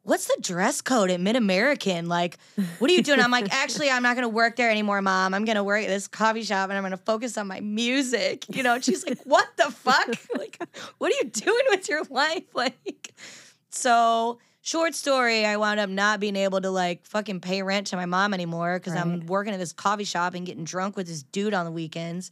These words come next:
Speaker 2: Mm-hmm.
Speaker 1: And, um, she was like, I've had enough of your shit. Like, I've had enough of your shit.
Speaker 2: Tough love time.
Speaker 1: And so at that time, the guy I was dating, uh, he decided that his life was off the fucking rails, which it was.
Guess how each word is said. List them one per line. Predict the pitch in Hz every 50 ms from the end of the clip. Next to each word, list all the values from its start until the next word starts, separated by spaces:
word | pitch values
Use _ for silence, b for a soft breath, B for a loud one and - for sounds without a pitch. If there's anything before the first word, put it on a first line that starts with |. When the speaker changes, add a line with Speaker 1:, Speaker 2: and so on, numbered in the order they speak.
| - -
Speaker 2:
Mm-hmm. | 190 180 180 170 180 175 175 180 190 -
Speaker 1:
And, | - 196 196 190 185 180
um, | 175 170 165 165 165 165 165 160 156 _ _ _ _ _ _ _ _ _ _ _ _ _ _ _ _ _ -
she | - - - 202
was | 196 185
like, | 196 180 -
I've | 180 180
had | 190 214 226
enough | 226 226 233 226
of | 247
your | 220 196 170
shit. | - - - - 339 403 - - _ _ _ _ _ _ _ _ -
Like, | 165 175 175 175 170 - _ _ _ _ -
I've | 185 220 247 233
had | 226 240 262 254
enough | 226 196 208 208 -
of | 214 185
your | 185 175
shit. | 151 - - 277 - 185 -
Speaker 2:
Tough | 180 175 160 - 180
love | 170 156 160 170
time. | 165 - 170 160 151 156 160 160 175 - -
Speaker 1:
And | 202 208 -
so | - 208 202 -
at | - 277 - -
that | 175 202 220 247 277 277
time, | - - 202 190 180 175 175 170 170 170 170 180 - _ _ -
the | 185
guy | 180 190 185 185
I | 190 190
was | 175 170 151 -
dating, | - 170 180 202 226 214 185 180 170 170 165 165 - _ _ _ -
uh, | - 165 165 165 165 170 170 165 -
he | - - - 190 190
decided | 180 175 - - 175 175 170 170
that | 160 165
his | 170 196 269 277 269 226
life | 214 190 185 -
was | 180 165 -
off | 156 165 165 -
the | 165 151
fucking | - 160 151 - 160 160
rails, | 160 165 160 160 160 160 170 180 - - - _ -
which | 240 247 -
it | - -
was. | 165 - 110 113 - 208 208 - - -